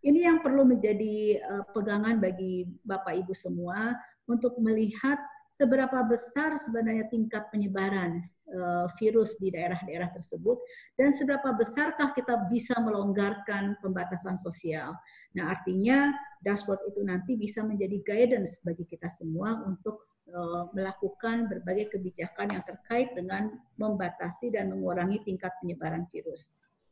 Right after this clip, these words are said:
Itu yang terkait dengan goal tiga. Goal empat adalah tentunya kita tahu semua bahwa dampak covid sembilan belas pada pendidikan ini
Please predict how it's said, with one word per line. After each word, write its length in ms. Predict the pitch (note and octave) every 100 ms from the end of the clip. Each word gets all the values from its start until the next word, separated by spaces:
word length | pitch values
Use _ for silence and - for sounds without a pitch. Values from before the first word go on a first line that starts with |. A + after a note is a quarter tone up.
| _
Itu 140 | A#3+ D4
yang 160 | D4
terkait 400 | B3 A3+ A3+ A3+
dengan 260 | G#3+ G3 F#3+
goal 220 | F3+ F3
tiga. 340 | F3 E3 D3 - - _ _ -
Goal 240 | B3+ C4+
empat 480 | D4+ D4 - - -
adalah 320 | A3 A3+ B3
tentunya 400 | B3 G#3+ A3+ A#3
kita 240 | A#3 A#3 G#3+
tahu 160 | G#3
semua 640 | G#3 G#3+ G3+ F#3 E3+ F#3 B3+ - - _
bahwa 560 | F#3+ G#3+ G#3+ A3+ A#3
dampak 480 | A#3 G#3 G3+ G3+ -
covid 320 | C#4 C#4+ D#4+
sembilan 480 | - - A3 G3 F#3+
belas 200 | F3 F3 -
pada 240 | G3 G#3 A#3
pendidikan 640 | A#3 G3 F#3 - F3+ E3+
ini 480 | E3 D#3+ E3 A#3 C#4